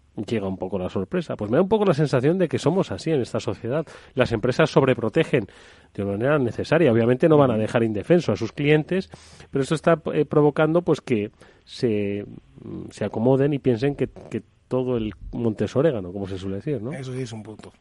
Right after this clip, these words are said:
Speaker 2: O sea, que estamos haciendo que jus-, esa reflexión es dura, ¿eh? Esa reflexión es dura porque el, lo que estás diciendo es que con la concienciación que hacemos y al meter la seguridad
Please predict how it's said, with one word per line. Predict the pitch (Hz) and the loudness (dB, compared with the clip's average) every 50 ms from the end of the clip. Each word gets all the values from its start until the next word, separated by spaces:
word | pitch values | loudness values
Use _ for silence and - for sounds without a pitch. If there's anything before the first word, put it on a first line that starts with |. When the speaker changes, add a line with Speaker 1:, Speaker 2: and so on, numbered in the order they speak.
| _ - | _ -20
Speaker 2:
O | - | -18
sea, | - - 127 | -16 -14 -14
que | - 226 | -12 -12
estamos | - - 147 147 147 135 | -8 -6 -2 -2 -2 -2
haciendo | 139 135 127 143 143 147 139 147 147 147 143 139 135 127 120 117 113 110 110 113 - - - _ - | -2 -2 0 0 0 2 2 2 2 2 2 2 0 0 -2 -4 -6 -8 -10 -12 -16 -20 -20 _ -10
que | - 131 | -8 -8
jus-, | 117 - 160 160 151 - _ _ - _ - - - - - - - - - 131 139 120 - - - - | -6 -2 -2 -4 -4 -4 _ _ -20 _ -20 -20 -20 -20 -20 -20 -20 -20 -16 -16 -16 -16 -16 -20 -20 -20
esa | - - | -14 -12
reflexión | 131 131 120 123 113 139 131 | -12 -10 -8 -8 -8 -6 -8
es | 117 | -6
dura, | 131 143 107 131 | -8 -8 -10 -10
¿eh? | 202 _ - - - - - - - - _ _ - - - | -14 _ -20 -20 -20 -20 -20 -20 -20 -20 _ _ -20 -20 -16
Esa | - 139 | -12 -10
reflexión | 143 131 127 127 123 135 | -8 -6 -4 -4 -4 -4
es | 131 123 | -2 -2
dura | 139 151 170 | 0 0 0
porque | 160 151 131 127 - - | -2 -2 -6 -6 -10 -10
el, | - 135 123 - 127 | -10 -10 -10 -10 -12
lo | 120 | -12
que | 117 | -10
estás | - 156 156 | -10 -8 -8
diciendo | 160 139 160 160 160 | -6 -4 -4 -4 -4
es | 147 | -4
que | - 147 135 - - _ _ _ - - - - - | -4 -4 -6 -6 -6 _ _ _ -20 -20 -16 -8 -6
con | - 139 131 | -4 -2 0
la | 131 127 | 0 -2
concienciación | 123 123 120 113 123 120 113 117 110 117 139 151 147 | -2 -4 -8 -8 -8 -8 -8 -8 -8 -6 -6 -6 -4
que | - | -4
hacemos | 151 139 - 170 156 123 113 | -4 -2 -2 -4 -4 -4 -6
y | 113 | -6
al | 110 110 | -6 -6
meter | 113 113 - 143 135 | -6 -6 -6 -6 -6
la | 147 139 | -4 -4
seguridad | - 139 120 110 110 117 127 131 123 | -4 -6 -6 -8 -8 -6 -6 -6 -8